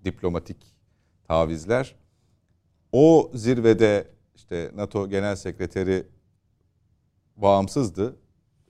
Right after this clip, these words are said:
Size, e, şahitlik etmek amacıyla oradaydı. Dolayısıyla masada en çok tavizi veren kimdi? Hangi ülkeydi?" diye bir soru yöneltiyor moderatör. İsveç Başbakanı'nın cevabı şu:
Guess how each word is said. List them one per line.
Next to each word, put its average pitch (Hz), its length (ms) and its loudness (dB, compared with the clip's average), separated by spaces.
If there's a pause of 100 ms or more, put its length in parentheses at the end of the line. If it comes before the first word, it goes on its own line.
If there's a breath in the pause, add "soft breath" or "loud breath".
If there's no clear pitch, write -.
(240)
Size, 92 440 -6 (100)
e, 87 80 -6 (1300)
şahitlik 101 460 4
etmek 87 260 0
amacıyla 78 440 -4
oradaydı. 73 580 -10 (1300)
Dolayısıyla 123 580 4
masada 123 600 0 (100)
en 151 220 0
çok - 300 -2
tavizi 123 500 6
veren 139 360 4
kimdi? 143 440 2 (120)
Hangi 117 280 2
ülkeydi?" 71 440 -8 (640)
diye 113 200 4
bir 156 60 -4
soru 117 260 4
yöneltiyor 80 460 0
moderatör. 71 560 -8 (100)
İsveç 151 380 0
Başbakanı'nın 101 560 2
cevabı 80 420 0
şu: 175 300 -2